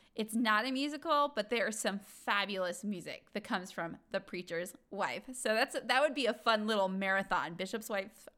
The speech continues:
first, and then have the nineties Preacher's Wife. Another two movies that basically were connected with each other. I'm gonna start with the original. It's the nineteen forties classic, The Shop Around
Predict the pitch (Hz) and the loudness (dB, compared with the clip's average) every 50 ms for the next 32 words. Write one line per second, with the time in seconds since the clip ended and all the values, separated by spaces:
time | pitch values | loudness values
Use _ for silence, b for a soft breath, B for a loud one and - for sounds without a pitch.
0 | - - 190 170 - 185 208 208 - - B B B B 294 B - 190 196 185 | -4 -2 -2 0 0 -2 -4 -6 -10 -12 B B B B -14 B -2 0 0 0
1 | 180 185 220 185 180 190 180 175 170 175 175 165 160 170 - - - - - - | 0 0 0 -2 -2 -4 -2 -2 -4 -4 -4 -8 -8 -10 -10 -10 -12 -12 -10 -10
2 | 151 - - - - - _ _ b b b b b - 226 247 262 269 269 269 | -12 -10 -10 -10 -12 -12 _ _ b b b b b 4 6 6 6 6 6 4
3 | 269 277 269 294 320 370 453 480 - 247 226 220 214 220 220 214 - - 285 247 | 2 2 2 4 4 2 2 2 2 4 6 6 6 6 4 0 -4 -4 -4 -2
4 | 247 233 220 208 202 202 190 185 214 233 277 349 - - 202 208 190 190 190 180 | -2 -2 -2 -2 -4 -4 -4 -4 -4 -4 -4 -4 -6 -6 0 4 4 4 4 2
5 | 202 - 190 196 214 - 208 208 - 196 196 190 190 196 196 202 208 214 - 220 | -2 -4 -4 -4 -4 -6 -8 -8 -8 -8 -6 -6 -4 -4 -2 -2 -2 -2 -2 -2
6 | 220 208 202 202 208 202 202 - 262 202 202 196 - - 185 185 190 185 185 185 | 0 2 2 2 2 0 -2 -4 -4 -2 -2 -4 -6 -6 -10 -8 -8 -8 -8 -8
7 | - 196 170 - - 170 165 175 196 226 254 294 B B B B - 214 220 214 | -8 -8 -10 -4 -4 -4 0 0 2 2 0 0 B B B B -4 -2 0 0
8 | 220 220 - - 202 202 220 233 220 - 233 247 254 254 277 285 285 277 247 208 | -2 -2 0 2 4 4 4 2 0 -4 -6 -6 -4 -4 -4 -4 -2 0 0 -2
9 | 196 - 202 190 190 208 220 208 208 - - - 208 208 208 185 190 196 - - | -2 -2 -2 0 0 2 0 0 -4 -8 -4 -2 0 2 2 0 0 -2 -6 -6
10 | - 247 233 233 226 - 226 220 226 214 226 226 - - - 185 190 202 - 214 | -4 -2 -2 -2 -2 -2 -2 -2 -2 -2 -4 -6 -6 0 2 2 2 2 -2 -6
11 | 214 214 - - 208 208 - - 226 185 185 196 - - - - 240 226 208 202 | -8 -8 -4 -6 -6 -4 -4 0 2 2 2 2 -2 -6 -4 -2 -2 0 2 2
12 | 196 185 185 190 196 - | 2 4 2 0 0 -4